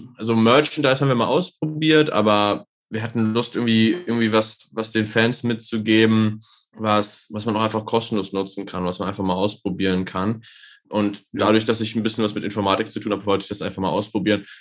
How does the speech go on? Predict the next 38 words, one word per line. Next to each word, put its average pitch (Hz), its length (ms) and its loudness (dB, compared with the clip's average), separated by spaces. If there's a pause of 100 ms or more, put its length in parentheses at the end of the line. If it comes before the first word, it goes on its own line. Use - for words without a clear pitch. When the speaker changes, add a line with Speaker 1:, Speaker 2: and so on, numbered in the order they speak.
(100)
Speaker 1:
Das - 160 -8
dauert 160 320 6
ein 180 80 -2
bisschen, 185 380 0
klar, 131 400 2
das 131 100 -4
ist - 160 -10
ein, 104 180 -4
ist 107 200 -10
ein 101 80 0
längerer 104 360 0
Prozess, 120 520 -4
aber 98 480 0 (260)
da 110 140 -8
können 113 340 0
wir 110 80 6
dann, 107 240 2
glaub 104 160 2
ich, 110 300 -2 (260)
bis 110 220 -6
im 113 160 -8
Spätsommer 117 680 2
oder 113 180 6
sowas 110 280 2
würden 104 200 0
wir 101 80 0
dann 98 120 2
da 69 280 -6
auch 98 140 -4
damit 95 280 -4
an, 92 300 -2 (380)
äh, 92 200 2
das 98 140 -4
mal 101 80 0
hochladen 107 560 2
auf 92 160 -4
Google 101 220 -2
Play, 107 400 4